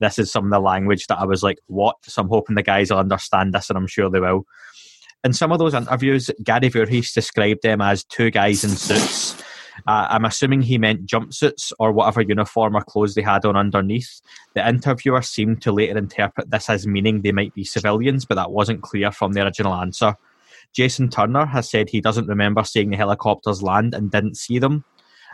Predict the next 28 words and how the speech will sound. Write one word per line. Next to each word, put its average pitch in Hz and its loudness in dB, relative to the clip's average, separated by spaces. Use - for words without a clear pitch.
And 104 2
I'm 101 2
gonna 110 2
butcher 113 -2
the 101 -4
surname 107 0
here 98 -2
potentially, 95 -2
but 95 0
is 95 -6
it - -6
Ryan 113 2
Viegelt? 127 0
Uh, 104 2
originally 113 0
described 104 -2
them 110 2
as 104 0
a 107 -8
couple - -4
of 117 0
Air 104 4
Force 113 -2
guys 110 2
in 104 -2
plain 107 0
flight 117 -2
suits, - -6